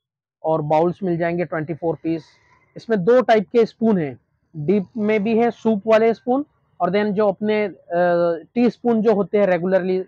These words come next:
स्वीट वगैरह खाने के लिए वो भी है। आ जाइए मैं आपको इसकी सारी अपडेट दिखाता हूँ।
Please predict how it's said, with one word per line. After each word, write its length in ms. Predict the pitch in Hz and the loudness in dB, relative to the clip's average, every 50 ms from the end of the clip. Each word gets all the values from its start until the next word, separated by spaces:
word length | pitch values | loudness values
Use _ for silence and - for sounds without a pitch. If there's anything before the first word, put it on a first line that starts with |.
| _ | _
स्वीट 240 | _ - 185 180 165 | _ -2 -2 -2 -2
वगैरह 240 | 180 175 170 175 175 | -2 -2 0 0 -2
खाने 280 | 156 - 170 156 160 160 | -2 -4 -6 -6 -6 -8
के 120 | 156 170 | -8 -8
लिए 220 | 160 160 165 165 175 185 _ _ _ _ _ _ _ _ - - | -6 -6 -4 -6 -6 -10 _ _ _ _ _ _ _ _ -4 0
वो 120 | 175 180 | 0 0
भी 160 | 165 156 156 | 2 0 -4
है। 200 | 143 139 131 127 - _ _ _ _ _ _ _ _ - | -4 -6 -8 -12 -16 _ _ _ _ _ _ _ _ -4
आ 80 | 156 | -2
जाइए 220 | 170 202 226 240 247 | 0 0 2 2 0
मैं 140 | 247 240 220 | 0 -2 -4
आपको 260 | 202 - - 240 233 | -4 -4 -4 -4 -4
इसकी 300 | 214 _ - - 233 208 | -4 _ -8 -8 -8 -8
सारी 460 | - _ - 240 240 254 247 247 233 | -10 _ -4 -2 0 0 0 0 -2
अपडेट 260 | 190 156 151 165 156 143 | -4 -4 -4 -8 -8 -8
दिखाता 380 | 147 143 - - 131 123 127 | -10 -12 -10 -10 -10 -10 -10
हूँ। 180 | 127 131 131 | -16 -16 -16